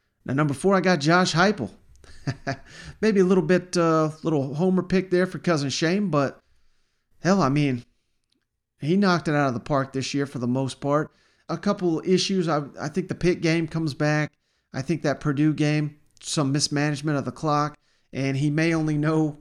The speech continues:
one speed to go, and that's damn warp speed, and that could kill you at times, but it's exciting. It's fun. I think it's gonna get Tennessee some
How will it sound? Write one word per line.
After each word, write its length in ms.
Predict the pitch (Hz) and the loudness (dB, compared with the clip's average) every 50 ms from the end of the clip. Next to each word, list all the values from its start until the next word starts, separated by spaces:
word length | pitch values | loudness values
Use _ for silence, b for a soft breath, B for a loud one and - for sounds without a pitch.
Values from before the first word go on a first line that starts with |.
| - | -16
one 280 | - 127 135 147 165 156 | -12 -6 -2 -2 -2 -2
speed 300 | 151 - - 175 165 139 | -2 -2 0 0 0 0
to 60 | 139 | 0
go, 240 | 127 120 151 156 151 | 0 2 2 2 2
and 100 | 143 143 | 2 0
that's 180 | 147 151 151 - | -2 -4 -4 -2
damn 280 | 151 143 139 127 127 | -2 -2 0 0 0
warp 300 | 127 131 156 165 151 151 | 0 2 2 2 0 -2
speed, 460 | - - - - 127 120 113 113 117 - _ _ _ _ _ _ _ | -6 -8 -4 -2 -2 -2 -2 -4 -6 -8 _ _ _ _ _ _ _
and 440 | - 131 135 135 131 131 127 123 123 - _ - _ - | -8 -4 -2 -2 0 0 -2 -4 -6 -10 _ -20 _ -6
that 240 | - - 147 156 156 | -2 -2 -2 0 -2
could 140 | 170 139 - | -4 -6 0
kill 220 | - 170 185 180 | 2 4 4 6
you 120 | 165 147 135 | 4 4 2
at 160 | 127 123 - | 0 -2 -2
times, 400 | 151 160 160 151 135 120 117 117 | -2 0 0 0 0 -2 -4 -6
but 420 | - - 139 135 123 - - - b b b b b b b b | -4 -2 0 0 0 -2 -8 -20 b b b b b b b b
it's 180 | 131 123 - | -8 -4 -4
exciting. 640 | 131 - - - 151 143 143 156 165 180 185 190 180 - | -4 -2 0 2 2 4 4 4 2 2 0 0 -2 -4
It's 160 | - - - | -8 -10 -10
fun. 320 | - - 151 147 160 165 | -4 0 2 2 4 2
I 100 | 160 131 | 2 -2
think 220 | 123 - 170 151 - | -2 -2 -4 -4 -2
it's 140 | 143 - - | -6 -4 -2
gonna 300 | 156 147 143 139 127 123 - _ _ _ _ _ _ _ _ _ _ _ _ 131 | -2 -2 0 -2 -4 -6 -8 _ _ _ _ _ _ _ _ _ _ _ _ -2
get 200 | 127 156 160 - | 0 0 0 2
Tennessee 500 | - 165 170 156 151 - - - 165 160 | 0 -2 0 0 0 0 0 2 0 0
some 420 | 151 - - 127 123 120 117 120 | 0 -2 -2 -2 -2 -4 -4 -6